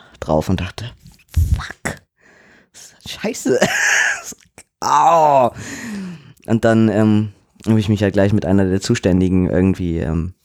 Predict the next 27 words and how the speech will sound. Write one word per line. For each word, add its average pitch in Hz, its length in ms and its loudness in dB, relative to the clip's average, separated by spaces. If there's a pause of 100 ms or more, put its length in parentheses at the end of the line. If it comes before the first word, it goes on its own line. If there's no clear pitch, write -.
per - 160 -6
E-Mail 90 300 2
in 90 100 -2
Verbindung 113 460 0
gesetzt, 101 380 0
also 80 240 0
die 82 220 -6
halt 85 240 -8
weiß, 107 260 2
dass - 160 -4
ich 139 80 -2
trans 127 280 0
bin, 95 100 0
hab 92 80 2
ich 110 80 -4
zu - 100 -6
ihr 92 40 -2
gesagt, 98 240 -2 (220)
„Du, 127 440 2
ähm, 107 260 2
es - 120 -10
gibt - 160 -10
da 131 60 4
noch 120 100 0
so 117 120 -2
ein 107 120 -4 (840)
kleineres 87 540 -4